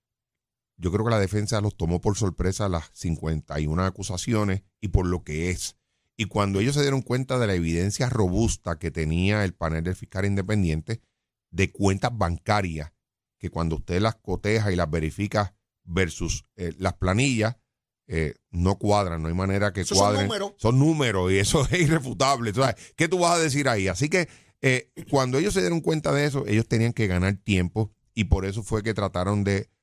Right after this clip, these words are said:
Speaker 1: recusar, que para mi entender fue un grave error lo que hicieron con la jueza, tratar de recusarla del caso,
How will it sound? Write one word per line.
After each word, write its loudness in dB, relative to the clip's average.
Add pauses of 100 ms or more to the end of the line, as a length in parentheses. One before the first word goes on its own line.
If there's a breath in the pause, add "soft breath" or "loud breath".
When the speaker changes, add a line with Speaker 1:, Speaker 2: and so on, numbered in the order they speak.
Speaker 1:
recusar, 0
que 0
para -2
mi 2
entender 0 (320)
fue 0
un 2
grave 2
error 2
lo 0
que -4
hicieron -2
con -2
la 2
jueza, 2
tratar -6
de -2
recusarla -4
del -4
caso, -2